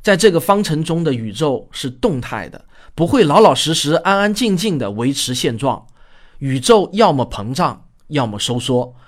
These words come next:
收缩到极点呢还会反弹，就像一颗跳动的心脏。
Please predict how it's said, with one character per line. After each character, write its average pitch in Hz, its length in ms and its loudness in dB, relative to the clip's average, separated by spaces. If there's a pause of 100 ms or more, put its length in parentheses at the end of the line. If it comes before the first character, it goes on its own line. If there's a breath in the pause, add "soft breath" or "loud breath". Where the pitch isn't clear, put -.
(240 soft breath)
收 269 220 2
缩 262 160 4
到 240 100 4
极 180 220 -2
点 135 240 -2
呢 127 100 0
还 135 240 -6
会 196 140 -4
反 127 220 -8
弹， 120 360 -6 (320 soft breath)
就 170 140 -2
像 135 180 -2
一 139 120 -2
颗 151 200 0
跳 147 400 -4
动 127 220 -6
的 101 100 -12
心 143 300 -6
脏。 143 240 -4